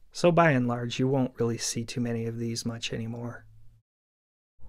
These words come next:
This next one is for baseball stadiums specifically, and that is outfield upper decks at stadiums. Attendance for the most part has gotten to a point where at M L B stadiums, there just isn't a demand for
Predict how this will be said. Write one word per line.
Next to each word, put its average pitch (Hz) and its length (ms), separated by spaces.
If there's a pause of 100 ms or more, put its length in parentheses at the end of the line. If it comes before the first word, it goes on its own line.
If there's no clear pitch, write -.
(120)
This - 180
next 208 260
one 190 120
is 151 120
for - 140
baseball 135 480
stadiums 131 460
specifically, 151 960 (180)
and 143 120
that 170 180
is 151 320
outfield 135 680
upper 127 220
decks 117 380
at - 60
stadiums. - 840
Attendance 180 480
for 139 120
the 135 60
most 131 280
part 120 180
has 117 140
gotten 113 260
to 113 140
a 107 40
point 117 420 (360)
where 117 340
at 113 220
M 131 160
L 127 100
B 123 140
stadiums, 117 800
there 135 100
just 151 340
isn't 131 220
a 123 80
demand 120 560
for 117 420